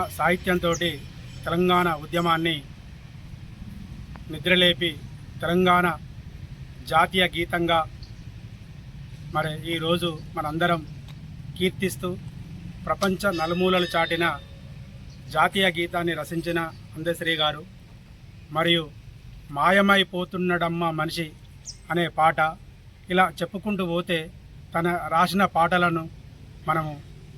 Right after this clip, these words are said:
మదిలోపట ఎంత స్మరించుకున్నా తక్కువనే. అటువంటి మహనీయుడు మన మధ్య లేకపోవడం యావత్ కళాకారులు, కవులు, సాహితీవేత్తలు, మరి సమస్త సమాజం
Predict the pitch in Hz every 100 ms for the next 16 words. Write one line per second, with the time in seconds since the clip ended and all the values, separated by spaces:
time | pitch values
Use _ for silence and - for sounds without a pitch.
0 | - - - - 156 156 196 196 190 180
1 | 180 185 - 120 170 208 - 208 - -
2 | - - - - 175 190 175 185 180 175
3 | 170 - 165 160 190 - - - - -
4 | 156 180 190 190 202 175 165 175 190 196
5 | 185 180 165 - - - - 165 165 156
6 | 165 170 165 175 180 170 170 165 170 -
7 | - - - 147 160 180 185 - 165 170
8 | 180 180 175 170 170 185 - - 160 170
9 | 180 175 180 - - - - - 156 180
10 | 185 180 175 170 170 170 170 - - -
11 | - 170 165 170 - - - - - -
12 | 180 214 - 226 180 185 208 202